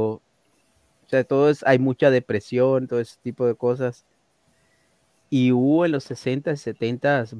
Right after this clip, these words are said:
varios asesinos en serie, pero el más famoso fue, sí, fue ese Ted Bundy, que, que estuvo por aquí un tiempo y ya después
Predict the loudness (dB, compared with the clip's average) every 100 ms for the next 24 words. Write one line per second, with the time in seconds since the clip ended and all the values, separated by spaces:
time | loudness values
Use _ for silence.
0 | -14 -2 4 4 4 0 0 -4 -8 -10
1 | -8 -8 -6 -2 -2 0 4 4 2 0
2 | 0 4 4 6 2 0 -4 0 2 4
3 | 4 2 -2 _ _ _ -20 _ _ _
4 | -6 -4 -2 -2 0 -2 2 0 4 2
5 | 2 -2 -2 -4 -4 -10 -10 -10 -8 -6
6 | -2 -2 -4 -6 -6 -4 -4 -4 -6 -2
7 | -2 -4 -6 -8 -6 -8 -12